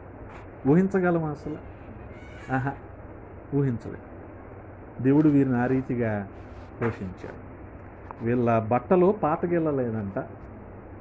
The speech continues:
వీళ్ళ చెప్పుల వారు తెగిపోలేదంట. గమనించండి, అంటే దేవుడు వారిని ఏ రీతిగా పోషించాడో అర్థం చేసుకోవచ్చు.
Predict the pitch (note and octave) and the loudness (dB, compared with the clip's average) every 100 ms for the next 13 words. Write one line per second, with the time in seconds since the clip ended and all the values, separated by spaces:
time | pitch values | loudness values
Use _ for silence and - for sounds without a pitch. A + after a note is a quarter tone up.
0 | - - - A2+ A#2+ A#2 A#2 D#3 - F#3+ | -16 -16 -10 0 2 2 2 0 4 6
1 | F#3 E3 D3 C#3+ F3+ - - - - - | 8 8 6 4 0 -4 -16 -16 -14 -2
2 | B2+ D3+ D#3+ D#3+ C3 A2+ G#2+ G2+ - - | 2 2 2 2 4 2 -2 -4 -8 -10
3 | - - - - - A#2 A#2+ C#3 C#3+ - | -14 -16 -16 -16 -12 -6 -2 0 -2 -4
4 | A2+ G2+ A#2 - - - - - - B2 | -6 -6 -8 -12 -16 -16 -16 -14 -6 -2
5 | A#2+ A#2 C#3 F3 D#3+ C#3 C3 B2 A2 G#2 | 0 4 6 8 8 6 2 0 -2 -2
6 | A2+ B2+ C3+ C3+ C3+ A2 G#2 G2 G#2 - | 2 2 4 2 0 0 0 -2 -6 -14
7 | - - B2+ C3 A#2 - G2 - - - | -10 -4 -2 -2 -4 -4 -4 -4 -10 -6
8 | A2 G#2 A#2 G#2 G2 - - - - - | -6 -2 -2 -2 -4 -8 -10 -10 -12 -14